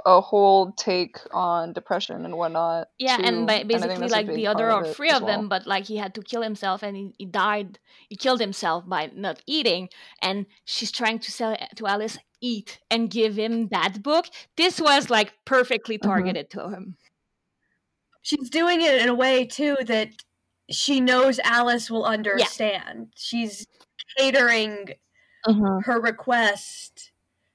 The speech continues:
Speaker 3: specifically to Alice, which I feel like, looking back and knowing what we know about Zelda, you really see that she's not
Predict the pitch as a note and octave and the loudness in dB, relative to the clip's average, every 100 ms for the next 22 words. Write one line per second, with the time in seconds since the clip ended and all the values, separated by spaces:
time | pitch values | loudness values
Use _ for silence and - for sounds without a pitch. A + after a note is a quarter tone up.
0 | _ - A#3+ A#3 A#3+ G#3+ A3 A3+ G#3+ G#3+ | _ -6 -4 -2 -2 0 -2 0 0 2
1 | G#3 G3+ A3 A3 A3 A3 B3+ C#4+ C#4+ C4 | 2 2 -2 -2 -2 -2 0 4 4 2
2 | A3 - - - A3+ B3+ C4 A#3+ A3 F#3+ | 0 -6 -20 -6 -2 0 0 0 2 4
3 | G#3 A#3 A#3 G3+ G3 G#3 G#3+ G#3+ G#3+ G3+ | 4 2 -2 -6 -2 -2 -2 -2 -2 -2
4 | G#3+ G3+ G3+ G3+ F3+ F3+ E3 F3+ A3+ B3+ | -2 2 2 2 -2 -2 -4 -2 -2 -2
5 | C4 - _ _ _ - A3 A3+ - C4 | -6 -12 _ _ _ -8 -4 -4 -4 0
6 | C#4+ C#4+ C4 B3+ C4+ A#3+ A#3 A#3+ G#3+ A3 | 4 4 2 0 2 2 -2 -4 -2 0
7 | A3 A#3 A#3+ A3+ | 2 2 2 0